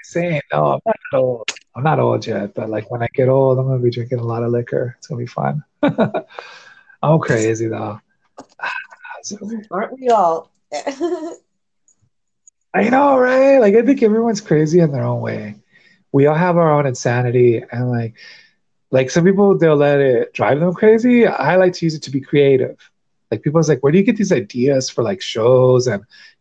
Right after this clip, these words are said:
Speaker 1: characters and shit that you do and songs?" It's like, it's my own crazy mind.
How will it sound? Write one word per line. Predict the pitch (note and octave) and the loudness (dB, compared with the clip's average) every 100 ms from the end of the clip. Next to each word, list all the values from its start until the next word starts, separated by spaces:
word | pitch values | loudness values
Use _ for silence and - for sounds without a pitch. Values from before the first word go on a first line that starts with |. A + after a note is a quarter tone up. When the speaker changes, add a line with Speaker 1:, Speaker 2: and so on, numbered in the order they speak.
| - | -4
Speaker 1:
characters | D3+ C3 C3 B2+ D3 C3+ C3 B2+ | 0 2 0 0 2 4 4 2
and | B2 | -2
shit | - B2+ | -4 -2
that | B2+ A#2+ | -2 -6
you | A#2+ | -8
do | C3+ C3+ C3 B2 | -2 2 2 2
and | A2+ | -2
songs?" | - B2 C3 C3+ C#3 | -4 0 2 2 0
It's | B2 | 0
like, | C3 B2 - - _ _ | -2 -4 -10 -20 _ _
it's | - | -6
my | C3+ | 2
own | F#3 | 2
crazy | G3 A3 G#3+ G#3+ | 2 2 2 2
mind. | G3+ E3 E3 E3+ D#3+ | 2 2 2 2 0